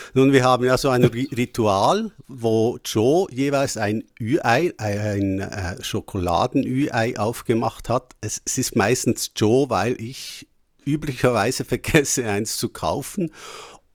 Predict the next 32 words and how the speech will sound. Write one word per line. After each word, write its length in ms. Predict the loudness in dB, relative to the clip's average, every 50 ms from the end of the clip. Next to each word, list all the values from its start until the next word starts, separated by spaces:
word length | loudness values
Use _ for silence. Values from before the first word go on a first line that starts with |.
| _ 0
Oder 380 | 4 4 4 6 4 4 4 4
wenn 140 | 4 4
ich 160 | 4 4 4 2
eins 340 | 2 2 0 -2 -6 -8
kaufe, 440 | -8 -6 -2 -2 -2 -2 -2 -4 -4
dann 180 | -4 -4 -4 -2
hab 140 | -2 -2 -4
ich's 160 | -4 -6 -4
schon 200 | -2 -2 -2 -2
gegessen. 600 | -2 -4 -2 -2 -2 -2 -2 -2 -4 -4 -4 -6
Ist 340 | -8 -10 -10 -10 -10 -12 -10 -6
alles 220 | -6 -4 -4 -4 -4
schon 160 | -4 -2 2
vorgekommen, 800 | 2 2 4 4 0 0 0 0 -2 -2 -2 -2 0 0 0 2
<laughs> 40 | 2
ja. 140 | 0 -2 -2 0
<laughs> 40 | 2 2 2 2 2 0 2 2 0 0 0 -2 -12 -18 -16 -14 -14 -14 -14 -14 -12 -6
Also 180 | -2 0 2 2
jetzt 320 | 4 2 0 -2 -2 0
hoffe 260 | 0 0 0 -2 -4
ich 100 | -4 -2 -2
natürlich, 420 | -4 0 0 0 0 0 -2 -4
dass 220 | -4 -4 -4 -4 -4
du, 120 | -4 -2
Manni, 420 | 0 2 2 4 4 4 4 4 4
äh, 360 | 2 2 0 0 0 -2 -4
äh, 500 | -4 -6 -8 -6 -4 -4 -2 -2 -2 -4 -6 -8
so 200 | -4 -2 0 2
ein 180 | 2 0 2 2
Ding 380 | 2 2 4 2 0 0 0 0
hast 480 | 0 -2 -2 -2 -4 -6 -8 -6 -6
und 500 | -4 -2 -2 -2 -4 -4 -8 -12 -14 -14